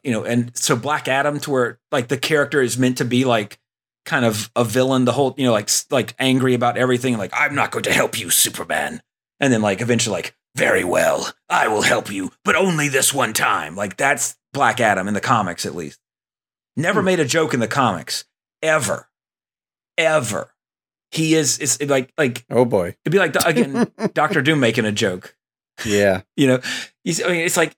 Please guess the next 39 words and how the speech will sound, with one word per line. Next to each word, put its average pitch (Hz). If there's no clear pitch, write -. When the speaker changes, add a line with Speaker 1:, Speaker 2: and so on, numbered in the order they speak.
Speaker 1:
they're 160
like, 135
Speaker 2:
No, 120
there 135
Speaker 1:
you 151
Speaker 2:
are 151
Speaker 1:
know, 143
he 120
Speaker 2:
jokes. 120
<laughs> -
There 170
are 139
Speaker 1:
Ugh. 113
Speaker 2:
jokes. 104
Speaker 1:
That, 170
it 196
makes 202
no 208
sense. 196
Like, 180
<sighs> -
that's, 180
that, 175
and 180
that 196
was 202
my 185
worry 147
about 107
it, 107
is 120
like, 123
no, 135
you're, 135
this 160
character, 180
now 147
again, 135
comic 151